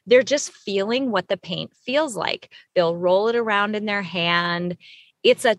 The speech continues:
tactile experience. They're not necessarily like, "Let me see how I can make a big mess." That isn't what's going on. If you watch them, they're just experimenting with it. They do the same thing in the sandbox. They might make something or dig a hole,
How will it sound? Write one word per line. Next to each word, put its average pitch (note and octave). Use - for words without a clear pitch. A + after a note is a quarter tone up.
tactile G#3+
experience. F#3
They're G3
not B3+
necessarily G#3+
like, E3
"Let G#3+
me F3
see E3
how D#3+
I E3+
can F3+
make E3+
a F3+
big E3
mess." F3
That A3
isn't C#4+
what's F#3+
going F3+
on. G#3
If E3
you F3+
watch E3
them, D#3+
they're B3+
just B3
experimenting F#3+
with E3+
it. A#1+
They A3
do G#3+
the F#3+
same F#3
thing B3
in A#3+
the G#3+
sandbox. -
They G3+
might A3+
make F3
something A3
or D#3
dig F#3+
a F#3+
hole, E3+